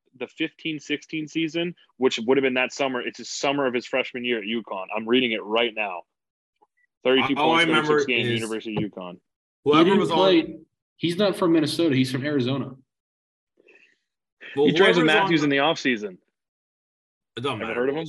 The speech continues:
Speaker 3: He played, he played for P A L Islanders and then went to N T D P and then got drafted.
Speaker 2: That's how you do it.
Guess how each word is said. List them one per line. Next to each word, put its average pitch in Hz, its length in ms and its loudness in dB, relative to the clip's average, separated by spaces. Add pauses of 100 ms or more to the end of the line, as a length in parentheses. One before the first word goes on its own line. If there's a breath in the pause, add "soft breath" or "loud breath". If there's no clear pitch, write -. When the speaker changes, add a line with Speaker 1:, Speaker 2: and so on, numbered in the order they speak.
(140)
Speaker 3:
He 156 160 -10
played, 170 300 0
he 160 80 -4
played 170 280 2
for 180 120 -2
P 180 320 -2
A 170 40 -4
L 160 100 -6
Islanders 131 600 -6
and 135 120 -8
then 131 100 -2
went 131 160 -6
to 135 100 -12
N 139 100 -8
T 139 120 -8
D 131 120 0
P 131 180 -4
and 127 100 -2
then 123 100 -2
got 117 120 -10
drafted. 117 340 -14 (2250)
Speaker 2:
That's - 80 -20
how 101 60 -14
you 95 100 -8
do 113 160 -4
it. - 80 -8